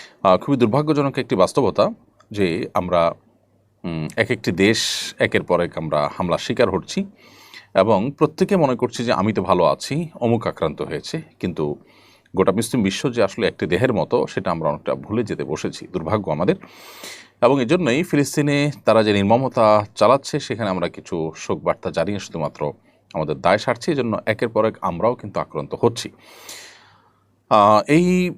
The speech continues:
ইহুদিবাদী রাষ্ট্র তারা তাদের যে হামলাকে প্রসারিত করছে এবং বিভিন্ন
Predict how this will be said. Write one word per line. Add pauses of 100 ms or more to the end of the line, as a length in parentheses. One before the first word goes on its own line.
(340)
ইহুদিবাদী
রাষ্ট্র
তারা
তাদের (540)
যে (440)
হামলাকে
প্রসারিত
করছে
এবং
বিভিন্ন